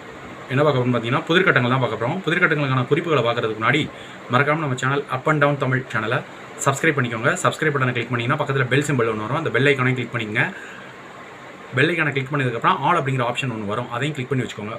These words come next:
நான் போடக்கூடிய வீடியோஸ் உங்களுக்கு நோட்டிஃபிகேஷன் வரும். மறக்காம நம்ம வீடியோஸ்க்கு லைக் பண்ணுங்க, ஷேர் பண்ணுங்க. அது எனக்கு ரொம்பவே மோட்டிவேஷனலாகவும் யூஸ்ஃபுல்லாகவும் இருக்கும் நண்பர்களே. இன்றைக்கான புதிர்கட்டங்களுக்கான குறிப்புகளை இப்ப பார்க்கலாம்.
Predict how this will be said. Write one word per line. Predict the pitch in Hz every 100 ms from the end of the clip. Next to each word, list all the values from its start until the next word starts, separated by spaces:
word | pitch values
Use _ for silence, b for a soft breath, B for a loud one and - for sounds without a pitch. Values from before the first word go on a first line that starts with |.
| -
நான் | 117
போடக்கூடிய | 127 143 135 120
வீடியோஸ் | 127 151
உங்களுக்கு | 123 110 120
நோட்டிஃபிகேஷன் | 120 120 113 107
வரும். | 117 190 B B 127
மறக்காம | 131 147 165
நம்ம | 147
வீடியோஸ்க்கு | 127 143 135 131
லைக் | 123 127
பண்ணுங்க, | 139 139 135
ஷேர் | 123
பண்ணுங்க. | 123 143
அது | 151
எனக்கு | 120 117
ரொம்பவே | 131
மோட்டிவேஷனலாகவும் | 131 131 135 131 127 117 165 135
யூஸ்ஃபுல்லாகவும் | 123 120 120
இருக்கும் | 117 113
நண்பர்களே. | 107 107 120 180 - B B
இன்றைக்கான | 165 185 180
புதிர்கட்டங்களுக்கான | 165 185 185 160 147 143
குறிப்புகளை | 143 160 151
இப்ப | 127
பார்க்கலாம். | 117 110 123 180